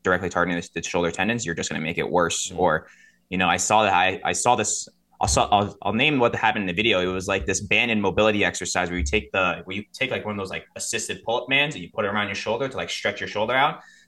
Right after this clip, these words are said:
Speaker 1: Man, if you have instability in your shoulder, that's just gonna make your shoulder worse. It's
Speaker 2: Mm.
Speaker 1: just pulling it apart even more. Like, you don't need mobility. You need to stabilize it.
Speaker 2: Mm.
Speaker 1: So, yeah.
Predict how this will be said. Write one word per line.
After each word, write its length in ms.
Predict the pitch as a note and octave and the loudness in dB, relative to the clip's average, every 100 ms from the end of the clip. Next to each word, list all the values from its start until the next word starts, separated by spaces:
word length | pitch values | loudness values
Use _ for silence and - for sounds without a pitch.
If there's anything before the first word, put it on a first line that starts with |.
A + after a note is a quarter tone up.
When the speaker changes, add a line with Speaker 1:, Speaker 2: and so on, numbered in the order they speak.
| - | 0
Speaker 1:
Man, 260 | A2+ F2+ | 2 2
if 160 | - - | 0 0
you 160 | E3 F3 | 4 4
have 500 | G#2+ A#2+ B2 B2 - | 6 4 6 4 0
instability 500 | A2+ A2 F#2+ F#2+ A2+ | -4 -2 0 2 2
in 60 | G#2+ | 2
your 100 | G2 | 0
shoulder, 280 | - C3 A2+ | 2 4 4
that's 200 | A2+ - | 2 0
just 160 | B2 | -2
gonna 160 | A2+ E2+ | -2 -2
make 300 | F2+ G#2 G2 | 0 -2 -2
your 100 | F#2+ | -4
shoulder 340 | - F#2+ E2+ | 0 0 2
worse. 360 | D#2+ F2+ E2+ - | 2 0 0 0
It's 120 | A2 | -2
Speaker 2:
Mm. 20 | |
Speaker 1:
just 200 | A#2+ - - | 0 0 2
pulling 280 | B2 G#2+ | 4 4
it 80 | G2 | 4
apart 360 | E2 - F2 - | 2 2 2 0
even 160 | F#2 E2 | -2 -4
more. 240 | E2 E2 | -2 -2
Like, 160 | E2+ F2 | -2 2
you 140 | D#3 | 4
don't 180 | C#3+ B2+ | 4 4
need 340 | A2 G#2 F#2 C#2 - _ _ _ _ _ _ | 4 2 0 -8 -14 _ _ _ _ _ _
mobility. 420 | E2+ E2 C3 F2+ | -2 4 4 4
You 160 | F#2 F#2 | 0 0
need 120 | B2+ | 2
to 120 | E2+ D#2 | 2 -2
stabilize 720 | - - B2+ A2+ D#2+ D2 - | -4 0 2 2 2 0 -2
it. 240 | B1 - | -6 -6
Speaker 2:
Mm. 220 | E2 A#1 - - - | -10 -10 -12 -18 -14
Speaker 1:
So, 300 | - E2 - - _ _ _ - - - | -4 -2 -2 -8 _ _ _ -20 -14 -4
yeah. 240 | C#3 G#2+ | -2 -2